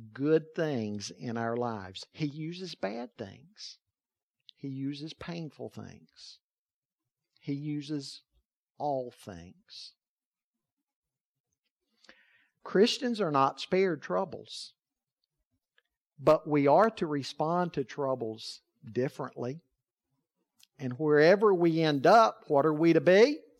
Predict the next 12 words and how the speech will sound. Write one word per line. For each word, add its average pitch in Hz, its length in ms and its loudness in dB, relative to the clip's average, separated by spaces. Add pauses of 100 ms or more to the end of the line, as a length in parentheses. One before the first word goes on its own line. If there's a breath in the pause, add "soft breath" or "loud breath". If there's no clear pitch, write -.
(180)
We're 131 140 -2
to 127 80 -2
be 151 160 4
salt 156 640 2
and 247 160 0
light. 320 720 2 (1700)
And 120 100 -10
that's 160 220 -6
definitely 139 720 -6
how 123 200 -10
Joseph 120 580 -10
was. - 520 -20